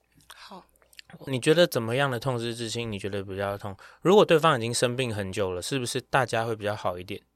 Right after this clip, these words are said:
Speaker 2: 因为好像有点准备。
Speaker 1: 有点准备，以及其实也觉得生病能解脱了啦。
Speaker 2: 嗯，那我真的讲一些很可怕的哦。
Speaker 1: 好。
Speaker 2: 你就心理准备。如果你有三个小孩，一岁、三岁、六岁，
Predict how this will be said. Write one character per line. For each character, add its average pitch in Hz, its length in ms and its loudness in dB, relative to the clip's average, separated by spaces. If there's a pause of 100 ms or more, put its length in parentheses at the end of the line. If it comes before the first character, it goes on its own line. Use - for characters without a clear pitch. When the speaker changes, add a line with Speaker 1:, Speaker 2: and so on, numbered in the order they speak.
(160)
Speaker 2:
因 160 80 4
为 175 60 8
好 160 120 2
像 147 140 4
有 135 80 2
点 117 160 -2
准 92 220 -4
备。 - 260 -2 (300)
Speaker 1:
有 196 160 -2
点 220 160 0
准 175 180 -4
备， 185 200 -2
以 170 80 -6
及 175 340 -6
其 - 180 -6
实 214 160 -6
也 170 160 -2 (140)
觉 160 180 -8
得 160 360 -4 (200)
生 190 280 -6
病 180 160 -6
能 143 160 -8
解 - 160 -10
脱 - 240 -12
了 50 80 -12
啦。 - 180 -16
Speaker 2:
嗯， 117 180 -4 (340)
那 170 220 8
我 135 300 4
真 156 100 4
的 175 80 6
讲 135 160 2
一 113 60 -2
些 127 100 0
很 117 140 0
可 104 140 0
怕 107 200 2
的 98 120 -4
哦。 90 180 -8 (140)
Speaker 1:
好。 - 320 -16
Speaker 2:
你 117 120 -4
就 107 200 -8
心 123 280 -4
理 110 140 -4
准 92 220 -12
备。 95 200 -6 (360)
如 156 120 0
果 185 120 6
你 151 80 4
有 139 80 2
三 127 340 2
个 127 100 0
小 104 240 0
孩， 95 440 -8 (140)
一 143 80 -4
岁、 180 200 4
三 139 300 0
岁、 131 340 0
六 123 180 0
岁， 107 320 -4